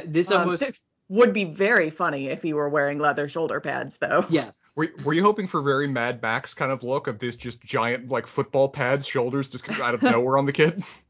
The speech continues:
Speaker 1: Yeah, something like that. Um, I, I, like, I don't know. Uh, but I also sort of get the sense that J K Rowling thought about describing Dudley in a white T-shirt with a pack of cigarettes rolled up in the sleeve,
Speaker 2: <laughs>
Speaker 1: but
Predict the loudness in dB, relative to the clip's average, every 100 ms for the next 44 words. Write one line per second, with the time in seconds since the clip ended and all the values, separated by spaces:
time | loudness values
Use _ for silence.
0 | _ -8 -6 -4 -6 -8 -6 -10 -8 -10
1 | -8 -6 -6 -10 _ -10 -6 -4 -4 -6
2 | -8 -6 -4 -2 0 0 0 0 2 0
3 | 0 -4 -6 -10 _ -2 0 -2 -6 0
4 | 0 2 0 -2 -2 -4 -2 -2 0 -2
5 | -4 -6 -4 -6 -8 _ -18 -12 -6 -4
6 | -4 -4 -8 _ _ _ -2 2 4 4
7 | 4 2 2 -2 -4 -2 0 -2 -2 -2
8 | -2 -6 -6 -4 -2 -2 -4 -4 -6 -6
9 | -4 -2 -2 -4 -2 -2 -2 -4 -4 -2
10 | 0 0 -2 -2 -2 -2 -4 -12 _ 0
11 | 0 0 -6 -6 -4 -4 -4 -6 -4 -2
12 | -4 -4 -4 -2 -4 -4 -6 -6 -6 0
13 | 2 2 0 -8 -20 -4 0 2 4 2